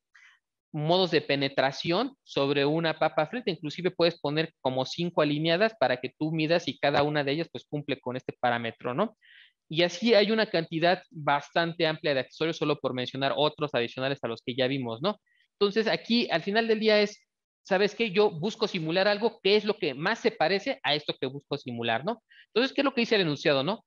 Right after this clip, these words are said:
Seleccionar aquel probador o accesorio que nos permita manipular la fuerza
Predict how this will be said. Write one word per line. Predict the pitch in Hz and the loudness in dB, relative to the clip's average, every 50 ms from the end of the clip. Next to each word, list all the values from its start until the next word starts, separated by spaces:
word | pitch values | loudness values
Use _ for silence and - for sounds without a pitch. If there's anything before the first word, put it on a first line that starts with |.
| _ _ _ | _ _ _
Seleccionar | _ - - 185 190 202 196 208 214 240 277 302 | _ -2 2 2 2 2 2 2 2 4 4 2
aquel | 262 269 - 254 247 247 | 2 2 2 2 2 2
probador | - 226 233 202 160 151 147 185 196 175 - - | 2 2 4 4 4 4 2 2 0 0 -2 0
o | - 151 | 0 0
accesorio | 139 - - 160 151 - 175 175 202 196 | 0 0 -2 -4 -4 -2 -2 -2 -2 -2
que | - 165 | -2 -2
nos | 151 151 143 - | -4 -4 -4 -4
permita | - 147 160 170 - 202 190 | -4 -4 -4 -4 -4 -2 -2
manipular | 180 156 147 135 - - 151 156 165 | 0 0 -2 -2 -4 -2 0 0 2
la | 175 175 170 - | 2 0 -2 0
fuerza | - 180 175 170 - - 180 - | 0 0 0 0 -2 -4 -4 -4